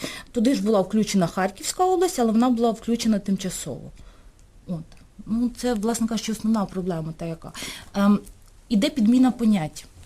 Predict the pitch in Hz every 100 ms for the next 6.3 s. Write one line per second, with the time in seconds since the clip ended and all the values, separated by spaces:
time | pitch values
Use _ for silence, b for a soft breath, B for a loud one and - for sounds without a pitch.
0 | - - B B B B 202 202 202 202
1 | 196 185 170 B B 208 208 277 285 247
2 | 247 254 240 - 208 202 208 202 - 240
3 | 240 - 208 208 220 226 240 - 214 202
4 | 220 196 185 190 214 202 165 208 202 196
5 | 175 165 190 202 196 202 202 190 190 185
6 | 185 180 170